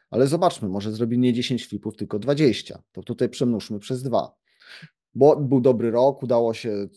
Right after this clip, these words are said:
jakieś większe dealy zrobić, wie-, więcej tych deali zebrać czy coś takiego. No i tutaj widać znowu przewagę tej liniówki, i to dramatycznie,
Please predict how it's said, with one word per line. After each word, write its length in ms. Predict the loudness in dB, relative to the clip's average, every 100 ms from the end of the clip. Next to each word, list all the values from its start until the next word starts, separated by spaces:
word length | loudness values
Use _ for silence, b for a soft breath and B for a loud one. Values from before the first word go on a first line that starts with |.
| _ _
jakieś 320 | -6 -6 -6
większe 300 | -6 -6 -6
dealy 280 | -6 -2 -2
zrobić, 520 | 0 0 0 -6 -8
wie-, 340 | -6 -2 -2 0
więcej 300 | -2 -2 -6
tych 140 | -8
deali 220 | -8 -6
zebrać 360 | -4 -2 -4 -6
czy 100 | -12
coś 180 | -18 -14
takiego. 440 | -14 -14 -20 -20 _ _ _ _ _ _ _ _ _ -6
No 120 | -2
i 100 | 0
tutaj 560 | 0 2 4 4 2 -8 _ _ _ _ _ _ _ _ _ _ -14
widać 640 | -6 2 4 4 0 -16 _ _ _ _ -6
znowu 320 | -2 0 0
przewagę 440 | -4 -4 -2 -4
tej 180 | -6 -6
liniówki, 540 | -4 -4 -6 -10 -16
i 40 | -10
to 120 | -8
dramatycznie, 800 | -4 -2 -2 0 -2 -4 -18